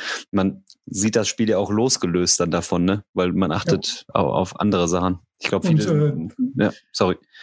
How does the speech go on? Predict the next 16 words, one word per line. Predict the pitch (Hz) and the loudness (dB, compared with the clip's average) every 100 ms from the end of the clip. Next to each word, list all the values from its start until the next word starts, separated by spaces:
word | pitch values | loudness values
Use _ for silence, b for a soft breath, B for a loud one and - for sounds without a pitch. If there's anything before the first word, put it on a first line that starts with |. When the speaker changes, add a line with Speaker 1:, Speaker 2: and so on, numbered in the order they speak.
| B | B
Speaker 2:
die | 156 | 2
meisten | 151 165 180 160 | 4 2 2 2
Leute | 165 156 | 4 2
st-, | 147 - - | 2 0 -2
stellen | 151 185 175 | 0 2 2
sich | 160 | 4
natürlich | 156 160 | 4 4
immer | 160 | 2
vor, | 151 165 170 | 0 0 2
da, | 165 160 | 2 0
der | 156 156 | 2 0
spielt | - 170 165 | 0 -2 0
die | 170 | 2
ganze | 160 165 160 156 | 2 2 2 0
Zeit. | - 160 185 - | 2 0 0 2
Im | 165 165 | 2 2